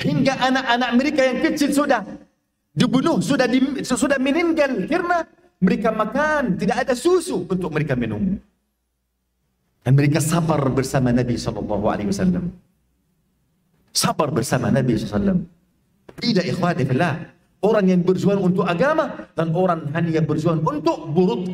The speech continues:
dia, keinginan jiwa dia. Beda sekali.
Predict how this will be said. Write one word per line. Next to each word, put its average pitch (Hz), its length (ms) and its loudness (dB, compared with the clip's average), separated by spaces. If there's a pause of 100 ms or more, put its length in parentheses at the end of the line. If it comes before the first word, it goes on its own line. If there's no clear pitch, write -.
dia, 156 320 0 (1600)
keinginan 277 560 0
jiwa 214 340 0
dia. 190 300 0 (500)
Beda 311 300 0
sekali. 247 420 -2